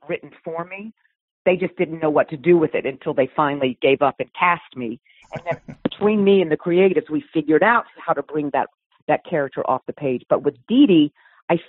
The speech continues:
Speaker 1: feel like I have such a great responsibility in defining who she is, who she is now, and who she is actually still, you know, evolving on stage every night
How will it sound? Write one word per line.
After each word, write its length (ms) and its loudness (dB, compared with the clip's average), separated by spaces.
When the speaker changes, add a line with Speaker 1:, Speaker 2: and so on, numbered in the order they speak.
Speaker 1:
feel 380 2
like 340 0
I 340 0
have 180 -10
such 220 -10
a 140 -8
great 280 -2
responsibility 1000 -4
in 400 2
defining 580 -4
who 240 -6
she 160 2
is, 360 4
who 220 0
she 80 -10
is 280 -12
now, 320 0
and 100 -12
who 360 4
she 100 0
is 140 4
actually 440 -2
still, 340 -6
you 80 -4
know, 160 0
evolving 600 0
on 200 -4
stage 280 2
every 200 -2
night 280 -6